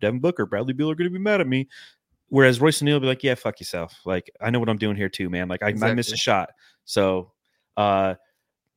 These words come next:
Speaker 1: I did say a little bit earlier today when, uh, I asked Suns Geek, I said, "Is there anything you're disappointed, uh, with when it comes to the trade deadline?" So I'll ask you the same question. Is there anything that you're disappointed with around the trade deadline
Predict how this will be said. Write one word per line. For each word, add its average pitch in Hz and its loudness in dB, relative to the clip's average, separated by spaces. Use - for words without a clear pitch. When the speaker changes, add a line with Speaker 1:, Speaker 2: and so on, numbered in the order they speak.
Speaker 1:
I 131 4
did 131 0
say 139 6
a 113 0
little 117 2
bit 110 0
earlier 113 0
today 110 0
when, 104 -4
uh, 92 -2
I 101 0
asked 101 -2
Suns 104 -6
Geek, 98 -8
I 95 -6
said, 95 -4
"Is 117 -4
there 123 2
anything 151 -2
you're 139 0
disappointed, 110 -4
uh, 92 0
with 98 0
when 107 -2
it - -12
comes 104 -4
to 98 -4
the 90 -6
trade 101 0
deadline?" 98 -2
So 127 0
I'll 131 2
ask 131 -6
you 135 0
the 131 -6
same 113 -6
question. 127 -6
Is 98 -6
there 110 2
anything 139 0
that 117 -2
you're 107 0
disappointed 113 -2
with - -12
around 101 0
the 95 -8
trade 92 -6
deadline 85 -6